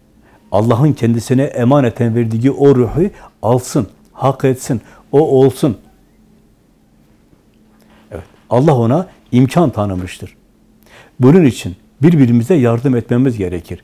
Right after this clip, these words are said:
Hazreti insan olmak için. Yok, birisi insana bakarken sadece onun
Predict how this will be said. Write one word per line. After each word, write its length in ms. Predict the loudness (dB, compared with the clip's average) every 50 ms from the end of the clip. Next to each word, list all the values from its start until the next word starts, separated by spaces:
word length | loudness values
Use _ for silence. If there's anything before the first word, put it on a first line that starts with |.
| _ _
Hazreti 460 | -8 -4 -4 -2 0 -2 -2 -2 -4
insan 480 | -4 -2 -2 -2 -4 -4 -4 -4 -4 -4 -4
olmak 400 | -4 -2 -2 -2 -2 -4 -6 -10
için. 240 | -14 -14 -14 -18 -20 _ _ _ _ _ _ _ _ -20 -20 -20 -20 -20 _ _ 0
Yok, 280 | 2 2 2 4 2 0
birisi 320 | 0 0 0 -2 -4 -4
insana 360 | -4 0 0 2 2 2 2
bakarken 460 | 0 0 0 -2 -4 -4 -6 -10 -14 -14 -14 _ _
sadece 460 | -6 -2 -2 0 0 -2 -2 -2 -6
onun 340 | -4 -4 -2 -2 -2 -2 -4